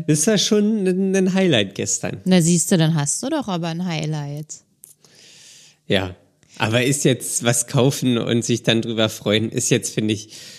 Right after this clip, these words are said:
Speaker 1: ist so ein kapitalistisches Highlight.
Speaker 2: Ja, das
Speaker 1: Kommt
Speaker 2: stimmt
Speaker 1: nicht so
Speaker 2: wohl.
Speaker 1: aus einem, aus einem, ist aus einem selbst heraus, ist so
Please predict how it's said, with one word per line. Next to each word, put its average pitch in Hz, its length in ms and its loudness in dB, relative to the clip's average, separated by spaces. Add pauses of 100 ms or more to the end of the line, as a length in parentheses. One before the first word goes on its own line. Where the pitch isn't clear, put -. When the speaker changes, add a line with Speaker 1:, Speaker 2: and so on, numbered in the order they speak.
(180)
Speaker 1:
ist 139 160 2
so 151 80 6
ein 123 80 4
kapitalistisches 113 960 2
Highlight. 87 540 -6 (760)
Speaker 2:
Ja, 151 360 -2 (960)
das - 180 -8
Speaker 1:
Kommt 139 160 2
Speaker 2:
stimmt 151 120 -2
Speaker 1:
nicht 139 200 2
so 139 120 2
Speaker 2:
wohl. - 60 0
Speaker 1:
aus 127 220 2
einem, 110 420 0 (400)
aus 113 240 -4
einem, 107 360 -2
ist - 440 -8 (180)
aus 104 200 -2
einem 101 240 -2
selbst 98 400 -6
heraus, 92 520 -8
ist 139 220 -8
so 95 340 -6